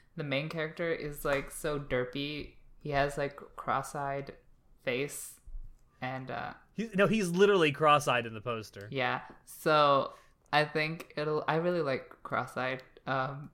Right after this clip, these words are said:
Speaker 1: <laughs> characters.
Speaker 2: But
Speaker 1: I don't know if that's, um, <laughs> problematic, <laughs> but it's so cute. Um, <laughs> anyways, I really like the character design for this, and I think it'll be really cute.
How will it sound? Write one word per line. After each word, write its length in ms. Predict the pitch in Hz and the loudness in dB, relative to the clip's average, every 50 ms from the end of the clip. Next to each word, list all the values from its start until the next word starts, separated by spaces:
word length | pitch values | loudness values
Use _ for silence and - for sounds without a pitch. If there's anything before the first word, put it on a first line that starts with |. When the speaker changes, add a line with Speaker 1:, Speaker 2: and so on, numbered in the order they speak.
| _ _ _ _ | _ _ _ _
Speaker 1:
<laughs> 240 | _ _ - 202 | _ _ -2 0
characters. 680 | - - - - 170 170 170 - - - - 208 202 190 - - | 0 2 2 4 2 2 2 0 -4 -4 -2 -2 -2 -4 -6 -6
Speaker 2:
But 200 | - 113 117 117 - - - 269 - - - | -6 -6 -6 -4 -6 -6 -6 -6 -4 4 8
Speaker 1:
I 100 | 151 151 | 8 8
don't 160 | 165 185 185 | 8 8 6
know 200 | 175 170 180 185 | 8 6 6 6
if 100 | 180 175 | 4 2
that's, 360 | 156 143 143 147 143 143 - - - | 2 4 4 4 4 0 -4 -4 0
um, 440 | 147 131 127 127 127 120 123 123 - - - _ - | 2 4 4 4 2 0 -2 -8 -10 -14 -6 _ 0
<laughs> 1040 | 180 - - - - - - - _ _ _ _ _ _ _ _ _ - - - | 2 2 2 0 -2 -8 -14 -18 _ _ _ _ _ _ _ _ _ -20 -6 0
problematic, 680 | - 165 135 139 139 135 131 135 139 - 143 160 156 - - - - - - - | 2 4 4 4 2 0 -2 -4 -4 -2 -2 0 -2 -2 -2 -6 -16 -18 -20 -20
<laughs> 280 | - - - - - - | -20 -20 -20 -20 4 12
but 720 | - 392 427 415 - - - 370 - - - - 277 311 | 12 12 12 12 12 12 12 8 6 4 8 10 10 10
it's 200 | 330 349 320 - | 10 8 8 10
so 180 | 320 320 381 453 | 12 12 12 10
cute. 680 | - 427 427 440 427 427 359 269 226 190 185 - - - - - - - | 8 6 6 6 6 4 4 4 4 4 2 0 -4 -8 -8 -12 -4 4
Um, 760 | - 214 208 208 - - - - - - 285 311 269 - - - - - - - - - - - - - - - - - - - - - - - - - - | 8 10 10 10 10 8 4 2 2 2 2 2 2 2 -2 -6 -10 -14 -16 -20 -18 -18 -16 -14 -12 -4 0 2 2 2 2 -2 -6 -6 -6 -6 -6 -4 2
<laughs> 500 | - 415 381 349 - - - - - - | 6 8 8 8 10 12 12 12 12 10
anyways, 400 | 175 165 156 143 139 147 156 165 | 8 6 4 2 2 2 0 2
I 100 | - - | 2 2
really 200 | 175 165 190 202 190 | 2 2 2 2 2
like 200 | 170 165 175 175 | 4 2 2 2
the 80 | 180 | 0
character 320 | 170 - 143 139 156 156 156 | 0 2 2 2 2 0 -4
design 380 | 151 151 151 151 151 151 160 | -6 -2 0 0 0 0 0
for 80 | 165 160 | -4 -4
this, 400 | 156 156 160 160 165 165 - - - - _ - | -2 0 0 0 -2 -2 -6 -14 -18 -16 _ -2
and 240 | 143 139 139 139 - | 0 2 2 2 0
I 80 | - | -2
think 220 | 143 - 156 156 - | -4 -6 -6 -6 -4
it'll 120 | 175 180 | -4 -4
be 140 | 180 208 214 | -2 -2 -2
really 180 | 202 208 262 | -2 -4 -4
cute. 420 | 269 - - 180 160 147 151 - | -6 -8 -8 -8 -6 -6 -6 -8